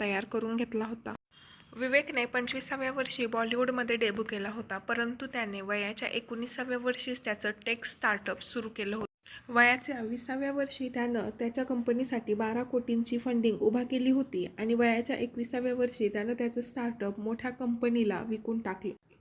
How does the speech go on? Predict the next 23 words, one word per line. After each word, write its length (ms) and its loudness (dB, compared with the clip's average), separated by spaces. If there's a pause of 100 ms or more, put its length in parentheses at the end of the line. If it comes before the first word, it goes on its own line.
(160)
कंपनी 460 2
या 160 0
चित्रपटातून 720 -2
करिअर 320 0
स्टार्ट 360 -8
करणाऱ्या 360 -4
विवेक 380 0
ओबेरॉयचे 560 -2
आत्ता 380 -8
सध्या 360 -4
एकोणतीस 600 -6
कंपन्यांमध्ये 920 -8 (540)
गुंतवणूक 560 -2
आहे, 280 -4
बिझनेसेस 680 -6
आहेत. 260 -4 (600)
एंटरटेनमेंट, 720 -4 (100)
इव्हेंट 240 -4
मॅनेजमेंट, 640 -4 (920)
रिॲलिटी, 640 0
ज्वेलरी, 680 -2
शिक्षण 480 -8
अशा 240 -6